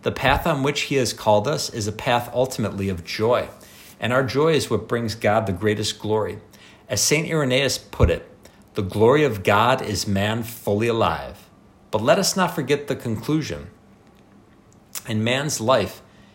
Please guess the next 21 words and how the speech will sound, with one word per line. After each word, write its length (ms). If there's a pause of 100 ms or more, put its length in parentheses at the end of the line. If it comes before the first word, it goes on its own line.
(160)
is 160
the 100
vision 380
of 120
God." 400 (1300)
The 80
life 300
God 280
wishes 420
to 120
see 260
in 100
us 240
is 280 (120)
his 320
life, 440 (440)
which 140
shines 460
through 180
our 140
faith, 440